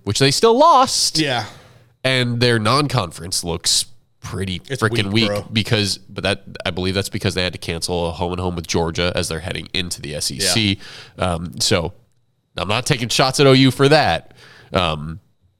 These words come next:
Speaker 1: and they sh-, they, they really should start off probably five and oh heading into the Red River game.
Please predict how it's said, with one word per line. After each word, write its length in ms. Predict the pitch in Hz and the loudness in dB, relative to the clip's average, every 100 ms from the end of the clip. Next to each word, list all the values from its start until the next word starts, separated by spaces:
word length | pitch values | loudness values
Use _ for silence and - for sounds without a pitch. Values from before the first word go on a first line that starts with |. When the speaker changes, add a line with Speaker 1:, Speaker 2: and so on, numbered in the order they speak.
| _ _ - | _ _ -4
Speaker 1:
and 160 | 110 104 | 0 2
they 100 | 110 | 2
sh-, 160 | - - | 0 2
they, 160 | 113 | 0
they 320 | 101 98 110 107 | 0 0 2 4
really 260 | 127 127 | 6 4
should 380 | - 117 101 90 | 4 4 2 0
start 340 | - 101 90 | 0 2 2
off 400 | 87 92 92 - - _ _ _ - | 4 4 2 -4 -16 _ _ _ -18
probably 1120 | - - 98 98 98 104 110 120 113 104 - - _ _ _ - | -12 0 4 4 2 -2 2 4 4 0 -4 -20 _ _ _ -20
five 440 | - 101 95 95 | -2 0 0 0
and 100 | 92 | 0
oh 280 | 92 101 104 | 2 4 2
heading 280 | 101 95 92 | 0 0 0
into 240 | 95 - | -2 -2
the 120 | 90 | -4
Red 180 | 90 92 | -2 -2
River 260 | 90 90 107 | -2 -2 -2
game. 380 | 113 110 120 | 0 0 -2